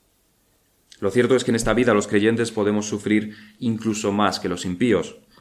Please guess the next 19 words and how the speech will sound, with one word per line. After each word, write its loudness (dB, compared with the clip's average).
según -2
este -2
texto -4
de -4
Hebreos. 0
Los 0
hijos -2
de 2
Dios 4
pueden 6
sufrir -2
más 0
precisamente -6
por -4
eso, -6
porque -8
son -8
sus -8
hijos. -10